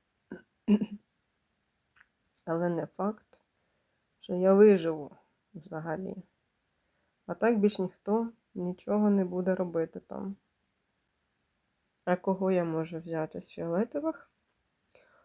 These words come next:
в альтернативу? Це хіба Лепіоту? А, давайте Лепіот. Швидка.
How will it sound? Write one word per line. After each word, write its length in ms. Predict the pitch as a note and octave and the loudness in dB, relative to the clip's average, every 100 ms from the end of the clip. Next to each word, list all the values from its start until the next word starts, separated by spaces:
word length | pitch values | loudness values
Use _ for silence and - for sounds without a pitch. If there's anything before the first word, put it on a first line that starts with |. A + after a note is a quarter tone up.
| _ | _
в 60 | G#3+ | -8
альтернативу? 1040 | G#3 - G#3+ G#3+ G3 - G3 F#3+ F3 F3 G3 _ _ _ _ _ _ _ _ _ _ _ | -6 -4 2 2 2 -2 -2 0 0 -4 -8 _ _ _ _ _ _ _ _ _ _ _
Це 200 | - G#3+ | -2 -2
хіба 680 | G#3 G3 G3 F3+ F#3 E3+ - _ _ _ | -2 -6 0 4 4 2 -2 _ _ _
Лепіоту? 880 | F#3+ G3+ - D#3+ G3 - - G3 G3+ - _ _ _ _ _ _ _ - - _ - | 0 0 0 0 0 0 -4 -4 -4 -10 _ _ _ _ _ _ _ -20 -20 _ -8
А, 100 | - | -4
давайте 460 | - E2 D3 - | -4 -2 -4 -6
Лепіот. 680 | - - - D3 - - - _ _ _ _ | -10 -10 -10 -12 -12 -20 -20 _ _ _ _
Швидка. 680 | - G3 - _ G3 G#3+ | -16 -14 -16 _ -2 -2